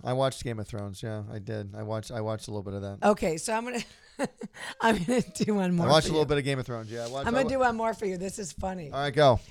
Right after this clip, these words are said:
Speaker 2: What does the acronym S M H stand for?
Speaker 1: Shaking my head.
Speaker 2: Ah!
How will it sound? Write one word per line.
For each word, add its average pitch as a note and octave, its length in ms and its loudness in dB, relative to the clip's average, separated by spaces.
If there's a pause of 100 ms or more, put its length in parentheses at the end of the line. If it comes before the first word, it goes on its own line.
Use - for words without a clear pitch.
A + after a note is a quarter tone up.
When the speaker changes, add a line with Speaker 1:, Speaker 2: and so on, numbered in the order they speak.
Speaker 2:
What A3+ 180 0
does D4 200 -2
the C4+ 80 0
acronym A3+ 640 2 (120)
S A3+ 400 2
M G#3 300 0
H F#3+ 260 0
stand F3 460 -2
for? - 380 -8 (880)
Speaker 1:
Shaking C3+ 320 -4
my B2+ 140 -2
head. A2 180 0 (140)
Speaker 2:
Ah! - 280 8